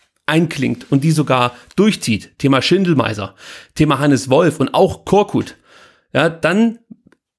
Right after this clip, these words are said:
ja, finde ich, das sind halt Alleingänge, die so nicht tolerierbar sind für jemanden mit so wenig sportlicher Kompetenz. Schindelmeiser war ganz klar sein Alleingang. Hannes Wolf war ja zumindestens beteiligt, ja, da gab's ja dieses ominöse Gespräch zwischen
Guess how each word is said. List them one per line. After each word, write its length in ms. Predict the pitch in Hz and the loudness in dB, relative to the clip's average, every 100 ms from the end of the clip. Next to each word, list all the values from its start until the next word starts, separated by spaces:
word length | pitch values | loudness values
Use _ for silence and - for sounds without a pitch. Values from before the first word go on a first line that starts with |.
| _ 143 | _ -4
ja, 140 | 156 | -4
finde 240 | - 196 196 | -2 -2 -2
ich, 160 | - | -6
das 180 | - 143 | -2 0
sind 100 | 165 | 2
halt 160 | 185 - | 0 0
Alleingänge, 600 | 139 135 185 196 208 220 220 _ _ - | 0 2 4 4 4 0 -2 _ _ -4
die 160 | 147 151 | -2 0
so 320 | 147 180 - | 2 2 2
nicht 540 | 147 185 - - - _ - - - - - | 2 2 0 -12 -16 _ -20 -20 -20 -20 -4
tolerierbar 580 | 185 175 170 302 143 117 | 2 2 4 2 2 0
sind 200 | 117 117 | -2 0
für 80 | 143 | 4
jemanden 400 | 151 156 - 160 | 4 2 2 2
mit 180 | 160 | 2
so 140 | 175 175 | 2 0
wenig 360 | 185 185 - - | 0 -2 -4 -12
sportlicher 480 | - 175 175 160 165 | -2 -2 0 -2 0
Kompetenz. 600 | 190 165 160 202 156 - - - | 0 0 0 -2 -4 -12 -18 -12
Schindelmeiser 520 | - 214 208 196 190 156 | 0 0 2 4 4 2
war 100 | 143 | 2
ganz 300 | 170 254 - | 0 0 0
klar 260 | 131 113 | -2 -2
sein 200 | 120 120 | 0 0
Alleingang. 600 | 113 120 123 123 135 202 - - - - | 0 -2 -2 0 0 -2 -6 -20 -12 -2
Hannes 340 | 180 175 143 | 2 2 2
Wolf 340 | 131 185 247 - | 2 2 0 0
war 140 | 160 | 0
ja 160 | 160 160 | 0 2
zumindestens 480 | 170 214 208 185 | 2 2 2 -2
beteiligt, 600 | 156 139 135 156 254 247 | -4 -4 0 0 0 0
ja, 160 | 139 180 | 0 0
da 100 | 175 | 2
gab's 240 | 151 156 | 0 0
ja 80 | 160 | 0
dieses 460 | 139 139 139 139 - | 0 0 -2 -4 0
ominöse 420 | 151 143 151 147 | 2 4 4 2
Gespräch 480 | 131 - 151 196 160 | -2 -2 -2 -2 -2
zwischen 360 | 139 131 123 | -2 0 0